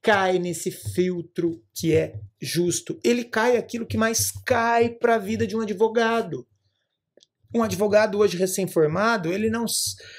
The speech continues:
não costuma, como regra, se dedicar à elaboração de recurso extraordinário,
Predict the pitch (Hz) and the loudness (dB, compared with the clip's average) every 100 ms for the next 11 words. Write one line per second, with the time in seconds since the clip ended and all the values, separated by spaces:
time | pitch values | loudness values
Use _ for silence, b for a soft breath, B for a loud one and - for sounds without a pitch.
0 | B 190 202 190 185 - 262 226 180 160 | B -2 0 -2 -4 0 2 4 2 2
1 | 131 180 220 185 139 127 170 180 170 - | 4 6 6 2 -2 -2 -2 0 0 0
2 | 190 247 226 180 156 143 - 208 214 160 | 2 2 2 4 4 2 2 0 0 -4
3 | 135 160 - 202 - 156 - 165 151 123 | -4 -4 -2 -2 -2 -6 -4 -2 -2 -4
4 | 123 120 165 175 156 131 117 | -6 -4 -2 -2 -4 -6 -8